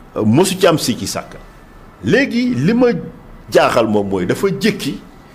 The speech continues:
ñi nga xam ne dañu répété li nga xam ne moom la waxoon, wala li nga xam ne constitution bi moo ko xaatim, ñu wax loolu, ku ci wax wala nga jottali rek mu mer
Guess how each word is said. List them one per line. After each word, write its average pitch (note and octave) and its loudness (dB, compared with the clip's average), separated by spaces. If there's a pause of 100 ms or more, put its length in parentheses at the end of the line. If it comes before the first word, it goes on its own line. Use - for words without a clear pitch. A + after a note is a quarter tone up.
(140)
ñi G#3 2
nga A#3 2
xam F#3+ 0
ne F3+ 4
dañu F#3+ 4
répété F#3 0
li A#2+ 2
nga G3 4
xam F3 0
ne F3+ 4
moom E3 4
la D#3 4
waxoon, F#2+ -2 (720)
wala E3+ 2 (540)
li D#3 2
nga G#3+ 2
xam G3+ 0
ne F#3+ 4
constitution G3+ 2
bi F#3 2
moo F#3 4
ko F3+ 2
xaatim, C#3+ -4 (560)
ñu C3 4
wax F#3 2
loolu, D#3 2 (300)
ku G3+ 2
ci G#3 -2
wax G3 4
wala F3 2
nga F3 -2
jottali D3+ 0
rek C#3+ 0
mu C3+ 2
mer B2+ 0